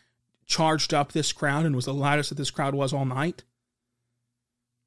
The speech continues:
But J-Dub has star potential, and, and that's, that's not unheard of or incomprehensible for a guy that was picked in the lottery. Like, just because you weren't picked top two, three, doesn't mean you can't be a, an all-star type of player.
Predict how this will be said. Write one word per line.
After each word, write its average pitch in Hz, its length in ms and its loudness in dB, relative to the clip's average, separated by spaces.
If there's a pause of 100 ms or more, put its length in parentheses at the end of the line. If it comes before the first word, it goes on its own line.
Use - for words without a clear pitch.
(680)
But 156 120 -6
J-Dub 262 320 4
has 180 240 2
star 165 280 2
potential, 143 680 -4
and, 156 240 -2
and 151 420 0
that's, - 340 -2 (680)
that's 165 200 0
not 220 280 4 (580)
unheard 165 460 6
of 123 180 0
or 139 140 0
incomprehensible 143 800 -2
for 135 160 -6
a 131 40 -6
guy 135 220 -2
that 131 120 -4
was 131 120 -6
picked - 240 -4
in 143 80 -8
the 139 60 -4
lottery. 151 460 -4 (1080)
Like, 104 160 -14
just - 240 2
because 165 300 2
you 160 60 4
weren't 165 200 -2
picked 156 220 -4
top - 200 -8
two, 165 220 0
three, 139 420 -2 (400)
doesn't 147 220 -2
mean 160 80 2
you 151 100 0
can't 165 280 -2
be 147 180 2
a, 139 100 0
an 147 120 0
all-star 139 420 -2
type 139 240 -4
of 131 160 -12
player. - 360 -6